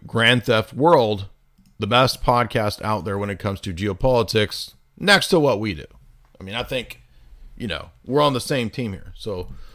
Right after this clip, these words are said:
you know, they're putting out stuff that's gold caliber like what we put out. And again, they teach me stuff, right? They go into topics about intelligence operations in the twentieth century, history that,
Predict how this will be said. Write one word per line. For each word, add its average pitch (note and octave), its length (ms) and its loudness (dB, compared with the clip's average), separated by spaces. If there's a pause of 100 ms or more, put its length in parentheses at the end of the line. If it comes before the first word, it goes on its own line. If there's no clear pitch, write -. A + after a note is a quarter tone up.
(160)
you A#2 100 -4
know, A#2 80 0
they're A#2 140 2
putting B2 300 2
out A2+ 180 0
stuff A2+ 320 0
that's - 360 -6 (600)
gold B2+ 400 2
caliber G2 640 -2 (640)
like G2+ 180 -2
what F#2 220 -2
we F#2+ 120 -4
put - 200 2
out. - 120 -18 (1300)
And A2 280 2
again, A2+ 260 4
they B2 120 6
teach B2+ 280 0
me C3+ 120 0
stuff, - 480 -6 (400)
right? E2 220 -8
They G2 120 -2
go A#2+ 180 2
into A2+ 200 0
topics A#2+ 480 0
about G#2+ 460 0 (800)
intelligence A#2+ 580 0
operations A#2+ 640 0
in A2 60 -6
the A2+ 60 -4
twentieth A2+ 280 -4
century, B2 360 -4
history A#2+ 380 2
that, G#2 260 0